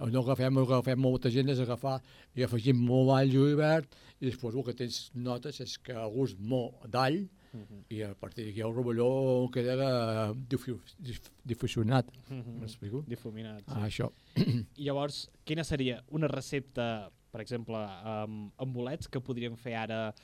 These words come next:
Speaker 2: demà, per exemple, el diumenge?
Speaker 1: Jo tinc una de molt bona.
Speaker 2: Uh.
Speaker 1: Passa que és una mica complicada, però bueno, és molt bona. Algú ha provat rovellons dolços?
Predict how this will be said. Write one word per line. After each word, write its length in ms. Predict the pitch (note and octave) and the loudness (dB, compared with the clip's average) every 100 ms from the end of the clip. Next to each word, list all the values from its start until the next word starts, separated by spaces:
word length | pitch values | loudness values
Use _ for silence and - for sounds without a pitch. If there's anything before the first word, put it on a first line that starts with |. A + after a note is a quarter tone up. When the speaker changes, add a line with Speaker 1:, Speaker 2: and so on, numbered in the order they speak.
| - - - | -14 -8 -4
Speaker 2:
demà, 280 | C#3+ D3 A#2 | 0 0 -2
per 100 | A#2 | -4
exemple, 320 | A2+ G#2+ A2 | -6 -6 -8
el 60 | G#2 | -8
diumenge? 400 | A2+ G2+ F#2+ D2+ - _ - | -8 -8 -12 -18 -20 _ 4
Speaker 1:
Jo 200 | A#2+ D#3+ | 8 10
tinc 220 | G#3 D3 | 10 10
una 160 | C3 | 10
de 100 | A#2+ | 10
molt 220 | A2+ A2 G2+ | 8 6 2
bona. 260 | G2 D#3 D3 _ - | 0 -2 -6 _ -14
Speaker 2:
Uh. 140 | A2+ G2 - - - - - - - | -12 -12 -18 -20 -20 -20 -20 -20 6
Speaker 1:
Passa 240 | A2 B2+ | 8 8
que 80 | D3 C3+ B2 | 10 12 12
és 80 | A#2+ | 12
una 100 | C3+ | 10
mica 260 | C#3 D3+ C#3 | 10 8 8
complicada, 500 | B2 A#2+ A#2 A2 G2+ | 8 8 6 6 2
però 160 | F#2 G#2+ | 0 2
bueno, 260 | A#2+ G#2 F2 | 2 0 -2
és 160 | B2+ A2+ | -4 0
molt 160 | B2 | 2
bona. 240 | G#2+ F2+ F2 - - - - - - - - | 0 -4 -10 -14 -20 -20 -20 -20 -20 -20 -10
Algú 300 | - A2+ C#3+ | 0 4 6
ha 60 | F3+ | 6
provat 420 | - B2+ B2 A2+ - - A2 | 8 8 8 6 -2 -4 4
rovellons 640 | A#2 A2 A2 A2+ G#2+ - - - | 8 10 8 6 2 -4 -10 -6
dolços? 760 | A2+ A#2 A#2+ - F#3+ - - | 10 12 12 12 8 4 -4